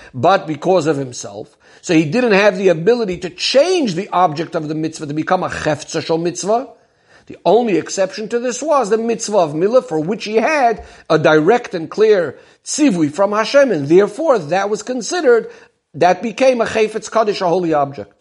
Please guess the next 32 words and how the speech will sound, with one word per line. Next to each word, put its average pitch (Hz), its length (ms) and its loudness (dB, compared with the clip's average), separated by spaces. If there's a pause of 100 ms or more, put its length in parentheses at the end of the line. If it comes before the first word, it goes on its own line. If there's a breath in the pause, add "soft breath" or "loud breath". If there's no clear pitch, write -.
(960 soft breath)
Nevertheless, 202 760 4
the 185 80 -4
Rambam 208 360 2
actually 190 380 0
tell 180 220 0
us, 208 140 -4
we, 196 120 -8
tells 196 280 2
us 202 120 -8
we 220 80 -8
don't 214 300 -6
do 277 160 2
the 330 120 2
bris 175 280 0
because 175 260 -6
Avraham 175 440 2
Avinu 160 300 -4
alav 156 200 -2
hashalim 143 480 -4 (580 soft breath)
circumcised 185 680 0
himself 170 460 -2
and 170 80 -4
his 151 100 -8
family, 151 400 -2
but 175 160 -2
because 160 240 -6
Hashem 196 460 0
commanded 185 480 -2
us 185 140 -2
to 220 100 -2
do 277 260 2
this 214 420 2